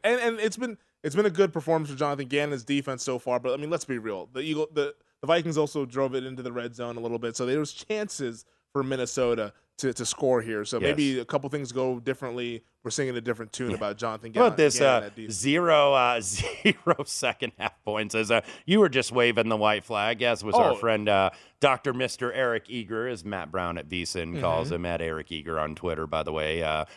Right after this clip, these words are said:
Speaker 2: friend of the network, we call him.
Speaker 1: Yes, yes, definitely, definitely a friend of the network, uh, Eric Eager. We wish him all the best of luck with his new endeavors as well, as he
Speaker 2: Yes.
Speaker 1: just left Pro Football Focus,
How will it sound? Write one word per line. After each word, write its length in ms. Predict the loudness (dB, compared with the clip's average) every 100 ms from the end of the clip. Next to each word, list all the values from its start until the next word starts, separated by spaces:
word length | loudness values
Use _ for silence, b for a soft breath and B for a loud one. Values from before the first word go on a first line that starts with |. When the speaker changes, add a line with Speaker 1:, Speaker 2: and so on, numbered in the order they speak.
| _
Speaker 2:
friend 260 | 2 4
of 100 | 0
the 80 | -4
network, 460 | -6 -6 -8 -14 -14
we 80 | -18
call 280 | -16 -16 -18
him. 120 | -20 _
Speaker 1:
Yes, 400 | -10 -10 -12 -18 _
yes, 260 | -12 -12 -12
definitely, 440 | -6 -6 -6 -2
definitely 340 | -2 -2 -4
a 40 | -6
friend 220 | -6 -6
of 60 | -6
the 80 | -8
network, 420 | -8 -8 -10 -10 _ _ -6
uh, 240 | -2 -2 0
Eric 320 | -2 -4 -6
Eager. 240 | -10 -8
We 100 | -4
wish 160 | -2 -2
him 80 | -2
all 80 | -2
the 60 |
best 160 | -4 -6
of 40 |
luck 160 | -6 -6
with 100 | -2
his 160 | 0 0
new 160 | -2
endeavors 380 | -2 -2 -2 -6
as 120 | -6
well, 120 | 2 2
as 180 | 2 -4
he 40 |
Speaker 2:
Yes. 80 | -10
Speaker 1:
just 140 | -10
left 180 | -10 -6
Pro 160 | -6 -6
Football 300 | -8 -8 -10
Focus, 460 | -10 -14 -14 -20